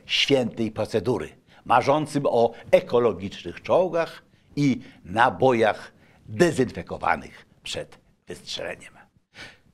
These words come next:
Nie mówię już o możliwościach, jakie dadzą ustawy o mowie nienawiści.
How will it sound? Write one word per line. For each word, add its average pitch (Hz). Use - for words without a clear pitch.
Nie 202
mówię 247
już 208
o 185
możliwościach, 135
jakie 113
dadzą 104
ustawy 101
o 95
mowie 87
nienawiści. 95